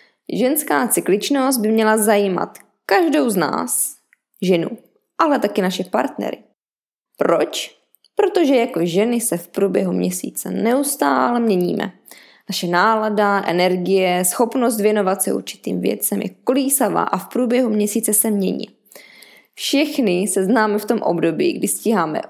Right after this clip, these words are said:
úplně všechno, máme energie na rozdávání, ale taky moc dobře známe ty dny, kdy jsme ke všemu a všem neskutečně kritické a nic se nám nechce.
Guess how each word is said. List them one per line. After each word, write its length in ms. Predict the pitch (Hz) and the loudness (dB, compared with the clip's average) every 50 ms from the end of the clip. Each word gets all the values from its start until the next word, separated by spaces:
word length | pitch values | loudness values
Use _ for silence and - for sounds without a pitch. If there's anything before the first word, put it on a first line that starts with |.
| - _ | -10 _
úplně 580 | - - 320 311 277 302 - 294 277 285 285 285 | 0 2 2 2 0 0 -2 0 0 0 0 0
všechno, 500 | 285 - - 208 196 202 - 170 175 180 | -2 -2 -2 -2 -4 -4 -6 -6 -4 -2
máme 280 | 175 175 180 185 196 - | 0 0 0 0 0 0
energie 500 | - 208 208 202 202 220 202 214 180 170 | 0 0 0 0 0 0 0 0 0 0
na 240 | 170 170 180 190 | 0 0 0 2
rozdávání, 880 | 220 247 302 269 247 262 254 262 254 247 247 240 233 233 226 226 226 240 - - - - - - - - | 2 2 0 0 0 0 -2 -2 -4 -2 -2 -2 -2 0 0 -2 -2 -4 -8 -14 -20 -20 -20 -20 -16 -6
ale 220 | - - - - - | -2 0 2 2 2
taky 240 | - 285 - 277 285 | 0 -2 -2 0 0
moc 200 | 294 285 285 233 | 0 0 0 2
dobře 360 | 220 247 226 - 277 277 294 | 0 0 0 2 0 0 2
známe 420 | 247 247 240 233 233 233 240 247 247 - | 2 2 0 0 0 0 -2 -4 -4 -4
ty 160 | - 262 262 | -4 -2 -2
dny, 600 | 220 202 180 180 196 196 190 196 190 190 220 247 - - - - - _ _ - | -2 -2 -2 0 2 2 2 2 2 2 0 -4 -6 -12 -20 -20 -20 _ _ -4
kdy 120 | 175 202 | -2 0
jsme 240 | 220 214 247 240 240 | 0 2 2 0 0
ke 260 | 240 - - - 294 | -2 -4 -2 -2 -2
všemu 520 | 294 294 - 294 220 180 170 170 165 - | -2 -2 -2 0 0 0 0 -2 -2 -4
a 100 | - - | -4 -4
všem 800 | 190 - - - - - 262 247 247 254 262 254 240 226 220 233 | -4 -6 -6 -6 -2 0 0 0 0 -2 -4 -4 -2 0 0 2
neskutečně 640 | 247 294 - - - 269 277 277 269 277 294 269 262 | 2 0 0 0 0 0 0 0 0 0 -2 -2 0
kritické 680 | - 190 190 185 175 170 180 - - 170 156 160 - | 2 2 2 2 0 0 -2 -4 -2 -2 -2 -2 -4
a 120 | - - | -4 -2
nic 260 | 180 202 214 277 - - | 0 2 2 2 0 0
se 100 | 285 262 | 0 0
nám 200 | 262 247 254 240 | 0 0 0 0
nechce. 460 | 247 269 262 - - - 185 180 | 0 0 -2 -4 -4 -4 -4 -6